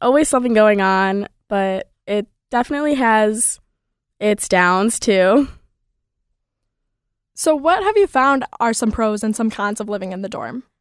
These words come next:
Speaker 1: So I think definitely a pro is that, like, you can meet people that are very similar to you, especially in East neighborhood. There's mainly freshmen, so, like, you can find people that are just like you, and even people that are,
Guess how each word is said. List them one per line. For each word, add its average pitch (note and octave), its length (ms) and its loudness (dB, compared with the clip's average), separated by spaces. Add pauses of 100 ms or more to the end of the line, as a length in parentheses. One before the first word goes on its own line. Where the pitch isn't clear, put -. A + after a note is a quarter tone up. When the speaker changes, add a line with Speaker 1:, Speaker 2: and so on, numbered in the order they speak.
Speaker 1:
So B3 480 4 (100)
I A3+ 140 0
think D4 260 0
definitely C#4+ 600 0
a - 160 -2
pro G3 400 2
is G#3 560 0
that, G#3 360 0
like, G3 220 -2
you G#3 100 -2
can G#3+ 220 2
meet G#3 400 2 (220)
people G#3+ 300 -2
that G3+ 120 4
are G3 140 2
very G#3 280 2
similar G3+ 360 -2
to G3+ 80 -4
you, G3 220 0
especially G#3+ 440 -2
in A3+ 220 0 (160)
East G#3+ 200 -4
neighborhood. G3+ 640 2 (520)
There's G3 560 2
mainly G3 340 -2
freshmen, C#4 600 0
so, G3 240 2
like, F#3 200 0
you G3+ 80 -2
can G3+ 160 -2
find G3 280 -2
people G3 300 0
that F#3+ 160 0
are F#3 180 0
just G3+ 260 -2
like F#3+ 260 0
you, F#3+ 460 2 (100)
and G3 200 0
even G3 240 0
people G#3 240 0
that G3+ 100 2
are, G3 160 2